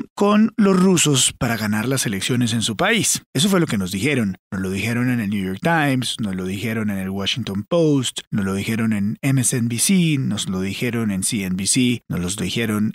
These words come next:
en los canales de televisión, nos lo dijeron por todo lado. Pero esta semana,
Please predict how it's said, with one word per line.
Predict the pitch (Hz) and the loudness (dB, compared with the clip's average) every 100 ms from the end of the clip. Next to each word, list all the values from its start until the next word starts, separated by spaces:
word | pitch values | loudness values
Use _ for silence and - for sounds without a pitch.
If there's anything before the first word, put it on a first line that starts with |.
| - | -4
en | 110 | -4
los | 101 | -4
canales | - 98 95 95 | -4 -2 -2 -2
de | 95 | -4
televisión, | - 90 90 98 139 127 117 117 _ - | -6 -4 -2 0 2 2 0 -4 _ 0
nos | 175 | 2
lo | 202 | 4
dijeron | 185 220 226 | 4 4 4
por | 196 175 | 2 2
todo | 170 160 | 4 4
lado. | 139 92 - - _ _ | 4 0 -6 -14 _ _
Pero | - | 0
esta | 254 311 | 2 4
semana, | 294 196 143 110 | 4 6 4 2